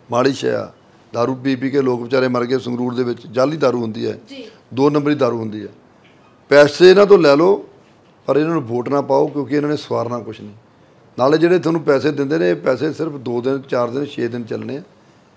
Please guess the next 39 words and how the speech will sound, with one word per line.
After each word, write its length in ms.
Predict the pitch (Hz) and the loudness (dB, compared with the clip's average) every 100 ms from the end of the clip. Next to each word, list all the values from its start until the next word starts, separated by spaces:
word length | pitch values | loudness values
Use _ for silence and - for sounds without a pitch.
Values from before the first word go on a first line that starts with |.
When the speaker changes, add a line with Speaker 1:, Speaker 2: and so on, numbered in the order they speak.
| _ | _
Speaker 1:
ਇਹ 60 | 147 | -6
ਸਦੀ 320 | 143 131 127 | -6 -8 -4
ਵੀ 120 | 127 | -2
ਨਹੀਂ 100 | 143 | -4
ਚੱਲ 200 | 156 135 | -2 -4
ਸਕਦੇ। 280 | 113 110 95 98 _ - 254 | -4 -10 -12 -20 _ -20 -20
Speaker 2:
ਜੀ। 60 | 247 - _ | -20 -20 _
Speaker 1:
ਜੇ 200 | 104 139 | -4 2
ਆਪਾਂ 280 | 190 147 156 | 2 2 -2
ਜ਼ਮੀਰ 340 | 131 131 135 | -2 -2 -2
ਵੇਚਣੀ 440 | 135 127 127 147 151 | -2 -6 -6 -4 -4
ਆ 140 | 120 - - _ _ _ - | -6 -12 -20 _ _ _ -14
ਦੋ 260 | 107 131 143 | -4 -2 0
ਦਿਨ 140 | 160 | 2
ਵਾਸਤੇ 460 | 143 135 - 127 - - - _ _ _ | 4 2 2 -8 -8 -18 -20 _ _ _
ਤੇ 80 | 139 | -2
ਮਰ 220 | 135 135 | 0 0
ਕੇ 160 | 139 160 | 0 0
ਬਾਕੀ 580 | 135 127 147 165 139 - _ - | 0 -2 -2 0 -2 -6 _ -4
ਪੰਜ 260 | 135 143 | -2 -2
ਸਾਲ 520 | 147 - 123 127 127 - _ _ - - _ _ _ - | -6 -2 0 0 -4 -8 _ _ -20 -20 _ _ _ -8
ਆਪਾਂ 180 | 117 143 | -4 -2
ਘਰੋਂ 260 | 143 123 | -2 -4
ਖਾਂਦੇ 280 | 120 131 123 | -4 -6 -6
ਆ 60 | 123 | -10
ਨਾ, 120 | 143 - _ _ 269 | -14 -18 _ _ -12
ਪਰਿਵਾਰ 340 | 127 120 123 131 | -6 -2 -2 -2
ਕਮਾ 280 | 135 131 | -6 -6
ਕੇ, 180 | 131 139 | -6 -8
ਕਮਾਈ 320 | - 131 131 | -10 -8 -8
ਕਰਕੇ 300 | 131 135 131 | -6 -6 -6
ਖਾਂਦਾ, 260 | 120 123 131 - _ _ _ | -10 -10 -12 -16 _ _ _
ਦੋ 280 | 113 139 165 | -6 2 4
ਦਿਨ 180 | 165 180 | 4 2
ਨਾਲ 120 | 185 | 0
ਕੀ 180 | 175 214 | -2 -6
ਫਰਕ 240 | 147 127 | -6 -8
ਪੈ 140 | 127 113 | -8 -8
ਜਾਊਗਾ? 240 | 101 | -10